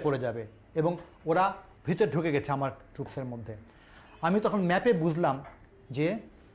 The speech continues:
সেইখান থেকে ম্যাপে বুঝলাম যে দুটো পাহাড়ের পজিশনটা এই জায়গাতেই, এবং আমি সমস্ত coordinates ready করে, আমি সমস্ত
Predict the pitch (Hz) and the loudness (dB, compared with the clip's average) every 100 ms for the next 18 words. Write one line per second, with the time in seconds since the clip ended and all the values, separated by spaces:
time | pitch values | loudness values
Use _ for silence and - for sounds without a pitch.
0 | - 233 247 240 202 185 160 147 170 151 | -2 0 2 2 2 0 0 0 0 -2
1 | 139 160 165 147 160 233 226 175 185 185 | -2 -2 0 -2 2 0 2 2 2 0
2 | 175 165 165 175 156 190 165 139 117 113 | 0 0 -2 -4 -4 -2 0 2 0 -4
3 | 113 101 - - - - - - - - | -8 -12 -16 -20 -20 -20 -20 -20 -20 -12
4 | - 165 180 - 160 185 185 190 190 - | -2 0 0 -2 0 0 -2 -2 -2 -2
5 | 202 - - 175 165 185 185 - 170 170 | -2 -2 2 2 2 0 0 0 0 2
6 | 165 147 156 165 - - 170 156 - 175 | 2 2 0 -6 -12 -6 -6 -4 -2 -2